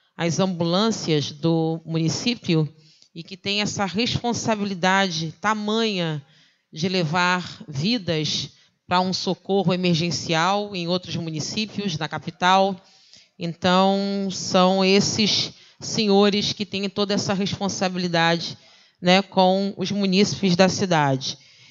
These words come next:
E consta na pauta esse projeto de lei, que é pra atender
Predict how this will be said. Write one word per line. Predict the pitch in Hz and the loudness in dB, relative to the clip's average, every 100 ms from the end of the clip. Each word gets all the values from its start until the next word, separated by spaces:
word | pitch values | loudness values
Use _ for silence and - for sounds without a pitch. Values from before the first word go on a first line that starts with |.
| _ _ | _ _
E | - 247 262 285 - - _ _ _ | 2 6 8 6 2 -10 _ _ _
consta | 233 233 - 220 | 0 2 2 2
na | 214 | 2
pauta | - 220 269 262 190 | 4 6 8 6 4
esse | 185 - | 4 2
projeto | 180 196 180 175 180 | 6 6 8 4 2
de | 190 | -2
lei, | 202 196 233 269 - _ _ _ _ _ _ | 0 2 2 -2 -12 _ _ _ _ _ _
que | - 226 | 0 4
é | 233 | 4
pra | 220 233 233 | 4 6 6
atender | 254 269 254 208 208 196 | 6 0 0 4 6 8